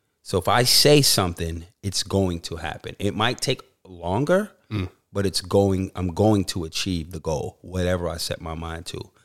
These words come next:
Speaker 1: Till this day, that's just been my mindset, and it's happened.
Speaker 2: Yep.
Speaker 1: Anything I've put my mind to, it's happened.
Speaker 2: So, like, in those days, what sort of reps were you doing in terms of training, in terms of everything else, uh,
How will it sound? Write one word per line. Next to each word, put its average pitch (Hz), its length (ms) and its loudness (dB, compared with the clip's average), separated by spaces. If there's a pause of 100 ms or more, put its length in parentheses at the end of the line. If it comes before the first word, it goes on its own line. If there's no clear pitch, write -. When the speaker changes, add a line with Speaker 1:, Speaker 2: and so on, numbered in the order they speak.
(140)
Speaker 1:
Till 101 160 0
this 95 200 4
day, 92 380 0
that's 80 320 -2
just - 240 -6
been 90 100 -2
my 82 120 -2
mindset, 85 560 -4 (520)
and 78 340 -8
it's - 180 -4
happened. - 480 -6 (200)
Speaker 2:
Yep. 95 140 0
Speaker 1:
Anything 156 420 8
I've 120 320 2
put 127 160 6
my 120 200 4
mind 107 340 4
to, 87 340 -2
it's 87 200 -18
happened. - 440 -10
Speaker 2:
So, - 220 0
like, 110 340 2
in 135 140 6
those 107 180 6
days, 98 300 2
what 113 140 -4
sort 170 180 4
of 101 100 2
reps - 300 2
were 123 60 2
you 98 120 2
doing 101 420 2 (240)
in 101 160 -4
terms 95 300 2
of 90 120 -6
training, 113 640 4
in 95 180 -6
terms 98 340 0
of 95 100 0
everything 98 280 0
else, 104 420 4
uh, 95 220 2